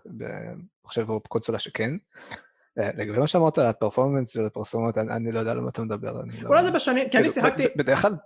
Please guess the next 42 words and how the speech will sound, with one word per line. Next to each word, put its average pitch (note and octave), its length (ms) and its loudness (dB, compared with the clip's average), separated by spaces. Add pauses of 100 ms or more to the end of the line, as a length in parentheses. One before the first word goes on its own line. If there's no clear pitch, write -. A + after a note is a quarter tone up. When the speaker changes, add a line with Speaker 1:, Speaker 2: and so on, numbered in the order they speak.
(220)
Speaker 1:
גם A2 240 0
פרסומות, A2 500 -4
נגיד, A#2+ 200 -2
שאתה G#2 380 -6 (240)
מכניס - 360 -8
בתוך A2+ 240 -4
המשחק, A#2 320 -4
זה A#2 80 -6
סוג A2+ 200 -10
של A#2 220 -4
אוטומטי, G#2+ 480 -2
כאילו, - 140 -8
אתה, - 140 -12
אתה - 140 -12
עושה A2 560 -6
שיתוף - 280 -6
פעולה A2+ 240 0
עם A2 160 -4
איזה A2+ 380 -6
גו-, B2 140 -6
גוגל A#2+ 320 2
או A#2 60 0
משהו A#2+ 240 -2
כזה, A2 300 2 (380)
אז G#2+ 120 -2
הם C#3 60 2
בוחרים D3 180 4
את D3+ 60 -2
הפרסומות C3+ 400 2
שלך, B2 240 0
הם G#2+ 140 4
רואים A2 240 2
שהלקוחות A#2 400 -4
שלך - 120 -2
מישראל A2+ 400 0
או A#2 40 0
משהו - 180 -4
כזה, A2+ 220 -2
אז A2 100 -2
הם A2 100 -6
אומרים, A2+ 160 -10
"טוב, A2 200 -4